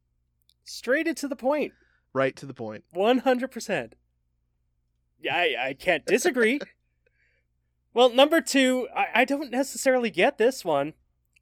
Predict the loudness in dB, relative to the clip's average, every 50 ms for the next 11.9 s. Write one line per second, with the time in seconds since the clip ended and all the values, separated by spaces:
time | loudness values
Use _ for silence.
0 | _ _ _ _ _ _ _ _ -20 -10 0 0 0 0 0 _ 2 4 4 4
1 | 2 0 -12 -12 -8 -6 -8 -6 -4 -2 -2 0 0 0 -2 -4 -10 _ _ _
2 | _ _ _ _ _ _ _ _ _ _ _ _ _ _ _ _ _ _ _ _
3 | _ _ _ _ _ _ _ _ _ _ _ _ _ _ _ _ _ -18 -18 -18
4 | -18 -20 _ _ _ _ _ _ _ _ _ -2 0 0 2 2 0 0 0 0
5 | 0 0 0 0 -6 _ -8 -6 -4 -2 2 2 2 2 2 -2 -6 -8 -8 -6
6 | -6 -6 -8 -6 -6 -6 -6 -4 -6 -8 -12 _ _ _ -20 -20 _ _ _ _
7 | _ _ _ _ -2 -2 -2 -2 -2 -4 -2 0 0 -2 -2 -4 -6 -10 -12 -12
8 | -10 -6 -6 -6 -6 -6 -4 -4 -2 -2 -2 -4 -8 -8 -8 -6 -6 -6 -6 -4
9 | -4 -4 -2 -2 -2 -2 -4 -4 -8 -6 -6 -6 -6 -6 -6 -6 -6 -4 -4 -4
10 | -6 -6 -6 -8 -8 -6 -4 -4 -2 -2 -4 -6 -6 -8 -8 -8 -8 -4 -4 -4
11 | -4 -4 -6 -6 -6 -6 -6 -6 -8 -10 -6 -6 -4 -4 -4 -6 -8 -18